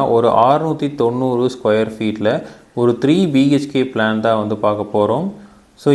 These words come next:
இதுவும் வந்து ஃபேசிங் வந்து சவுத் ஃபேசிங்ல இருக்க மாதிரி வந்து பிளான் பண்ணியிருக்கோம். So அறுநூத்தி தொண்ணூறு ஸ்கொயர் ஃபீட், அதாவது ஒரு ஒன்றரை சென்ட் தான் வந்து நமக்கு ட-, லேண்ட் இருக்கு. அந்த லேண்ட்லயே வந்து நம்ம த்ரீ பி ஹெச் கே வந்து பிளான் பண்ணியிருக்கோம். லேண்டோட டைமென்ஷன் இந்த சைடு வந்து முப்பது அடி இருக்கு,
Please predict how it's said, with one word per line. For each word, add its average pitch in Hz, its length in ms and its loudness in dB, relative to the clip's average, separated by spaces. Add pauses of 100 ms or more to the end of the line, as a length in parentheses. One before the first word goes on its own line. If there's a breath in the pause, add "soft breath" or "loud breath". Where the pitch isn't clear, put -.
(120)
இதுவும் 175 260 2
வந்து 139 240 0
ஃபேசிங் 135 480 0
வந்து 123 160 -2 (140)
சவுத் 147 340 2
ஃபேசிங்ல 123 460 0
இருக்க 110 260 -4
மாதிரி 113 240 0
வந்து 107 240 -4
பிளான் 104 240 -4
பண்ணியிருக்கோம். 101 440 -4 (420 loud breath)
So 143 100 4 (220)
அறுநூத்தி 180 400 2
தொண்ணூறு 139 280 2
ஸ்கொயர் 135 300 2
ஃபீட், 143 240 0
அதாவது 123 260 2 (140)
ஒரு 120 100 2 (120)
ஒன்றரை 139 340 0
சென்ட் 131 320 0
தான் 135 140 0
வந்து 120 180 -6
நமக்கு 110 320 -4
ட-, - 100 -8 (140)
லேண்ட் 110 240 -2
இருக்கு. 123 240 -4 (420 loud breath)
அந்த 185 160 2 (120)
லேண்ட்லயே 143 400 2
வந்து 131 200 -2
நம்ம 120 240 -4
த்ரீ 139 120 4 (120)
பி 123 160 0
ஹெச் 113 240 -6
கே 117 160 -4
வந்து 113 240 -4
பிளான் 101 240 -4
பண்ணியிருக்கோம். 98 420 -4 (540 loud breath)
லேண்டோட 185 400 4
டைமென்ஷன் 135 440 0
இந்த 120 200 -2
சைடு 120 220 -2
வந்து 117 240 -4
முப்பது 110 340 0
அடி 110 180 -2
இருக்கு, 104 260 -2